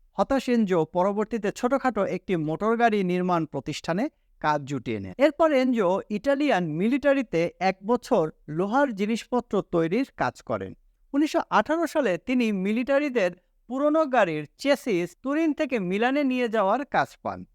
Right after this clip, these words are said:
যা ছিল তার রেস ড্রাইভার হওয়ার স্বপ্ন পূরণের পথে একটি বড় ধাপ। এখানে এসে তিনি বিভিন্ন ইঞ্জিনিয়ারদের এবং রেস ড্রাইভারদের সাথে পরিচিত হন।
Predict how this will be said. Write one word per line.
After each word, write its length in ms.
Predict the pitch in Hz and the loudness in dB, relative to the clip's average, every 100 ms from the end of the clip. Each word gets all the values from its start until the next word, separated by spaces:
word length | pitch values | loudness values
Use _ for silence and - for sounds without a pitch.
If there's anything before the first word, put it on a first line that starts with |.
| _ _ 160 | _ _ -2
যা 240 | 175 254 269 | 4 4 2
ছিল 340 | 320 277 165 | 0 2 2
তার 520 | 151 190 175 156 127 | 0 2 4 4 -2
রেস 280 | 139 226 226 | 0 0 0
ড্রাইভার 420 | 226 269 277 262 262 - | -2 0 2 0 -2 -2
হওয়ার 280 | 208 196 151 - _ | 2 2 2 -2 _
স্বপ্ন 460 | - - 240 - 254 | -4 0 0 2 0
পূরণের 460 | - 240 233 233 214 | 2 0 2 0 0
পথে 380 | 214 - 185 - | -2 0 -2 0
একটি 340 | 208 - 185 | -4 -2 -2
বড় 400 | 147 127 143 160 127 | -2 0 0 2 -2
ধাপ। 300 | - 104 92 _ | -6 -10 -10 _
এখানে 280 | 220 330 349 | 0 2 2
এসে 260 | 339 247 202 | 0 -2 0
তিনি 220 | 254 247 | -2 -2
বিভিন্ন 340 | 175 226 277 | -2 -2 -2
ইঞ্জিনিয়ারদের 760 | 285 233 220 269 294 277 311 285 | 0 -2 -2 -2 -2 -2 -2 -2
এবং 320 | 226 233 196 | 0 0 0
রেস 260 | 170 226 220 | 0 -2 2
ড্রাইভারদের 540 | 269 269 269 247 269 | 2 2 0 -2 -4
সাথে 340 | - 190 233 | -4 -2 -2
পরিচিত 500 | 269 220 190 175 175 | -2 -4 -4 -4 -6
হন। 320 | 127 - 98 | -6 -8 -12